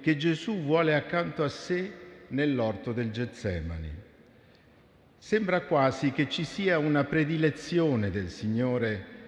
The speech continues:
verso questo apostolo, a cui assieme al fratello Giovanni dà il soprannome di Boanerges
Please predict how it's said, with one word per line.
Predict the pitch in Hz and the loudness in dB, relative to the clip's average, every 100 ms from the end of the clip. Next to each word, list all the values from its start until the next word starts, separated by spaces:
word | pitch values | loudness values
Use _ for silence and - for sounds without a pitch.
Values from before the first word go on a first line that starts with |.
| - - - | -20 -20 -12
verso | - 143 143 160 | 0 2 2 -2
questo | 139 180 175 - | 0 0 0 2
apostolo, | 147 - 123 104 98 - 110 104 104 - - - - - - - | 0 2 2 2 0 -4 -4 -2 -4 -10 -20 -20 -20 -20 -20 -10
a | 135 | -6
cui | 135 - 196 185 151 | -6 -6 -2 4 4
assieme | 135 - 180 175 143 | 4 2 2 4 4
al | 131 | 2
fratello | - 139 - 175 165 147 | 0 -2 2 2 2 0
Giovanni | 117 139 156 170 160 147 127 113 - - - 110 | 2 2 4 2 2 0 0 -2 -10 -16 -16 -2
dà | 156 180 | 2 4
il | 175 151 | 4 2
soprannome | 131 180 165 160 151 151 175 175 170 151 143 | 2 0 2 2 4 2 2 2 2 2 2
di | 127 139 | 0 -2
Boanerges | 139 156 151 131 113 95 104 - - | 0 2 2 0 0 0 -2 -4 -10